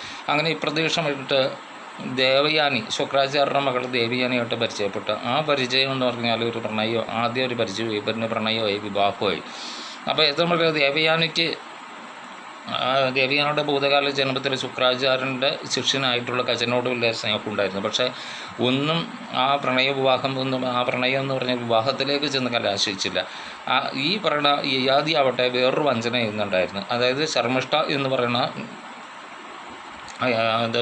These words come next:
ദേവയാനിയുടെ സഖിയും കൂടി പ്രണയിച്ച് വിവാഹം കഴിച്ച് അതിനെയും കൂടി പ്രാപിച്ച് അതിലും പോലും കുട്ടികളുണ്ടാക്കുന്നവരായിരുന്നു. അപ്പോൾ ഈ ദേവയാനിയും യയാതിയും തമ്മിലുള്ള അത്ര നല്ലൊരു ബന്ധമായിരുന്നില്ല, അത്ര നല്ലൊരു ദാമ്പത്യ ബന്ധം ഉണ്ടായിരുന്നില്ല. അപ്പോൾ ഇതിൽ അസംതൃപ്തി ഉണ്ടായിട്ടുള്ള ദേവയാനി അച്ഛനും,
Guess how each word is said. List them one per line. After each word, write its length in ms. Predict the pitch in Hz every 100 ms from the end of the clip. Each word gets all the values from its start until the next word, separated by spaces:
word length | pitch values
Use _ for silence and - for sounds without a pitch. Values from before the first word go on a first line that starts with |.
| 120
ദേവയാനിയുടെ 640 | 120 120 131 127 127 127
സഖിയും 540 | 127 120 120 139 160 151
കൂടി 160 | 151
പ്രണയിച്ച് 520 | 147 127 123 120 120 139
വിവാഹം 340 | 120 117 120
കഴിച്ച് 300 | 123 110 -
അതിനെയും 340 | 123 113 117 127
കൂടി 140 | 127
പ്രാപിച്ച് 400 | 131 117 110 113
അതിലും 260 | 113 113 127
പോലും 280 | 135 135 127
കുട്ടികളുണ്ടാക്കുന്നവരായിരുന്നു. 1120 | 113 113 113 110 101 104 101 95 90 90 95 95 - - - - -
അപ്പോൾ 280 | 139 165 160
ഈ 140 | 160
ദേവയാനിയും 760 | 165 139 139 160 170 170 175 180 151 - 139
യയാതിയും 500 | 135 135 139 143 151 156
തമ്മിലുള്ള 340 | 139 131 127 123
അത്ര 260 | 117 117 123 123
നല്ലൊരു 420 | 110 107 127 127
ബന്ധമായിരുന്നില്ല, 640 | 123 110 117 113 101 98
അത്ര 180 | 101 120
നല്ലൊരു 440 | 117 110 123 123 120 117
ദാമ്പത്യ 420 | 117 110 113 113 117
ബന്ധം 220 | 113 110 104
ഉണ്ടായിരുന്നില്ല. 480 | 98 95 90 92 95 -
അപ്പോൾ 180 | 117 143
ഇതിൽ 240 | 135 156 156 156 - - -
അസംതൃപ്തി 540 | 123 135 135 139 139
ഉണ്ടായിട്ടുള്ള 560 | 139 127 120 120 123 117
ദേവയാനി 440 | 113 110 117 113
അച്ഛനും, 380 | 107 107 117 123